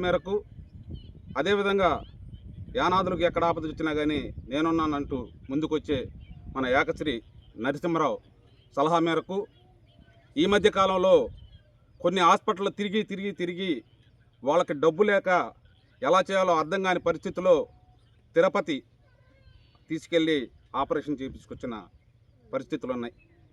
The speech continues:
అక్కడ ఉచిత ఆపరేషన్గా చేయించుకొని పాపం ఈరోజు పాప ఇంటికి వచ్చిన పరిస్థితి ఉంది.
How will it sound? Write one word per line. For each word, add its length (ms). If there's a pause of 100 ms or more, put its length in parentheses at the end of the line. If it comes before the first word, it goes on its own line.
(340)
అక్కడ 140 (100)
ఉచిత 140 (100)
ఆపరేషన్గా 480
చేయించుకొని 420 (640)
పాపం 260
ఈరోజు 300
పాప 160 (880)
ఇంటికి 220
వచ్చిన 140 (100)
పరిస్థితి 320
ఉంది. 160